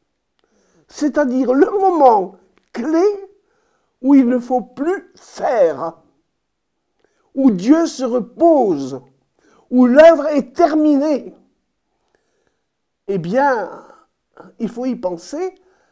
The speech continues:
car pratiquement, nous en serions là. Nous sommes entrés dans l'espace-temps où le conseil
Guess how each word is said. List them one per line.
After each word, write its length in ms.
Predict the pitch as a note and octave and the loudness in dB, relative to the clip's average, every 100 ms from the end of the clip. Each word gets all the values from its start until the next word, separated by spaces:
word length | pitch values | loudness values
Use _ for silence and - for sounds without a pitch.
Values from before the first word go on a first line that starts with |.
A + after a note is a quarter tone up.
| _ _ | _ _
car 400 | B3+ A3+ F#3+ - | 2 2 0 -6
pratiquement, 920 | D4 E4+ D4 A#3+ A#3 G3 C4 F4+ - _ _ _ _ _ _ _ _ _ _ _ _ _ | -4 -4 -4 -8 -6 -2 -2 -4 -12 _ _ _ _ _ _ _ _ _ _ _ _ _
nous 160 | A#3+ A#3+ | -4 0
en 100 | A3 | 0
serions 420 | - A#3 G3+ F#3 | -2 -6 -4 -4
là. 320 | F3+ F3 - _ _ _ _ _ _ _ _ _ _ _ _ _ _ | -4 -6 -8 _ _ _ _ _ _ _ _ _ _ _ _ _ _
Nous 160 | A#3+ D4 | -2 -2
sommes 640 | - B3+ G#3 F3 E3+ - _ _ _ - | 0 2 2 2 -6 -12 _ _ _ 0
entrés 880 | D#4 F#4+ - - B3+ C4 G3+ F#3 _ _ _ _ | 2 2 -2 -10 -6 -2 -2 -4 _ _ _ _
dans 240 | F3+ G#3+ | 0 2
l'espace-temps 1160 | A3+ D#4 - - D#4 D4 - A#3+ - B3+ D4+ - _ _ _ _ _ _ _ _ _ _ - | 4 0 -4 -2 -2 -2 -8 -18 -6 -6 -6 -12 _ _ _ _ _ _ _ _ _ _ -4
où 160 | C4+ | 0
le 160 | B3+ C4 | 0 0
conseil 840 | - D#4+ E4 - C4+ A#3+ G3 F3 | -2 -2 -2 -4 0 2 0 -2